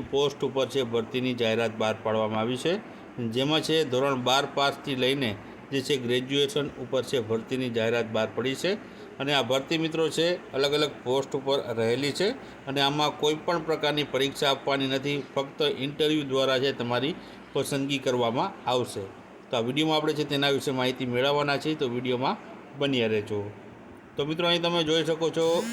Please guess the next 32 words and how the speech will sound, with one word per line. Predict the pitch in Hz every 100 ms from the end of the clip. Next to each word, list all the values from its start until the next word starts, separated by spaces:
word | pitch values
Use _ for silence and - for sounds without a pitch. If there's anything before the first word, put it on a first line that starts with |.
| 165
અહીં | 143 151 131
ઓફિશિયલ | - 156 170 160 135
નોટિફિકેશન | 135 147 139 139 139 147 139 135
છે | 151 107 - - - -
તે | - 156 135
જાહેર | 123 131 131
કરવામાં | 135 139 135 135
આવ્યું | 139 131
છે. | 147 139
ગુજરાત | 123 120 135 147 143
સરકારના | 135 123 127 127 131 131 131 - - -
જે | 135 -
સામાજિક | 123 123 139 139 143 143 127 117
ન્યાય | 131 143 123 -
અને | 131 135 127
જે | 131 143 151 - - - 127
અધિકારિકતા | 135 151 147 143 139 - 143 131
વિભાગ | 117 131 139 120 113
ગાંધીનગર | 117 123 151 151 139 131
દ્વારા | 127 131 123
છે | 131 123 117
આ | 139 - - - -
જે | 135 123
છે | 147 113 - - -
ભરતીની | 120 120 135 135 127
જાહેરાત | 117 120 127 131 - -
કરવામાં | 123 120 120 120
આવી | 127 123
છે. | 170 220 - - - 120
વોક | 131 147 - 151
ઇન | 151 - 135
ઇન્ટરવ્યૂ | 135 139 135 139